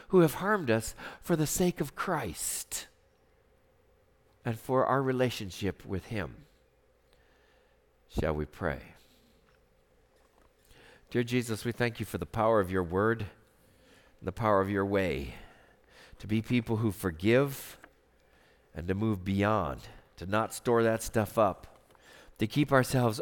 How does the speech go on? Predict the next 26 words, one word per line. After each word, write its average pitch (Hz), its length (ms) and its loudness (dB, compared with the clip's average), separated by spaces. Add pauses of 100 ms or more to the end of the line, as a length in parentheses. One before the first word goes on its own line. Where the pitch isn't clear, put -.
open 131 360 2
to 110 60 2
be 113 160 2
filled 127 380 2
with 104 160 -4
your 113 140 2
love 117 400 4
and 110 160 -2
joy 113 260 2
and 98 140 -4
peace. 113 260 -2
And 107 120 -4
we 107 80 -4
can't 113 280 -4
do 127 140 2
that 110 260 4 (380)
if 131 140 2
the 120 100 2
shelves 127 500 4
of 127 140 2
our 120 160 6
life 120 440 6
are 113 140 4
so 135 360 4
filled 135 440 0
with 113 220 0